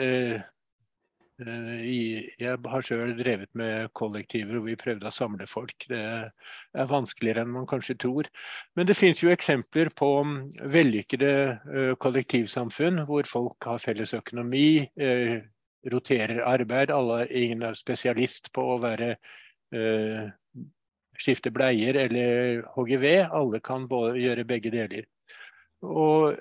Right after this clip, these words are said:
felles økonomi og, og så videre, sånne ting. Det er,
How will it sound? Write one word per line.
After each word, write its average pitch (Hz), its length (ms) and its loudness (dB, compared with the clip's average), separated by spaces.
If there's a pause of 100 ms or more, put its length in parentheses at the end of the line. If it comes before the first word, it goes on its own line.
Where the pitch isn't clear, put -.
felles 117 320 2
økonomi 127 640 -2
og, 117 320 -4
og 123 120 -4
så - 120 -4
videre, 107 280 -4
sånne 107 200 -8
ting. 110 180 -10
Det 135 100 0
er, 147 300 4